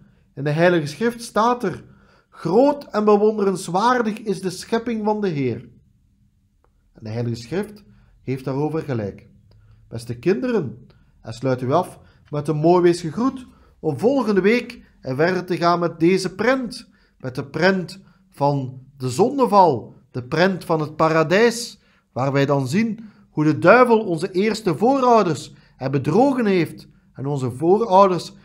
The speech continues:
heel onvoorzichtig te werk zijn gegaan in hun gesprek met de duivel en daardoor, zoals jullie weten, een grote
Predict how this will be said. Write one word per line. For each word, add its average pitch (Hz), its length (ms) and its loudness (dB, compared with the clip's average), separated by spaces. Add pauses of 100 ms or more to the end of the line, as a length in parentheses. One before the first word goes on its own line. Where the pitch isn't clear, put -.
(160)
heel 233 420 2
onvoorzichtig 233 840 0
te 175 120 -2
werk 233 280 2
zijn 190 240 -2
gegaan 147 520 0 (280)
in 135 140 -6
hun 143 160 0
gesprek 165 460 -4
met 165 160 -4
de 156 80 -8
duivel 196 580 -2 (280)
en 139 200 -6
daardoor, 196 760 2
zoals 120 260 -8
jullie 120 200 -2
weten, 160 500 0 (280)
een 123 160 -6
grote 175 800 2